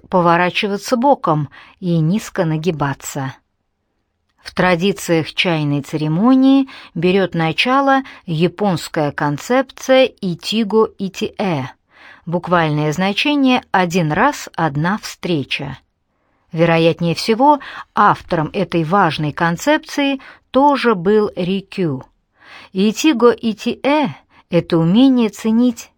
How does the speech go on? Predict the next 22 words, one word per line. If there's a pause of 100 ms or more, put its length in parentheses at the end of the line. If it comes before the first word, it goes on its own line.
(120)
эфемерную, (460)
непостоянную
природу (240)
любых
встреч
с
людьми, (200)
вещами (260)
или
событиями
в
жизни. (880)
Именно
потому,
что
встреча
мимолетна, (460)
к
ней
необходимо
относиться
серьезно.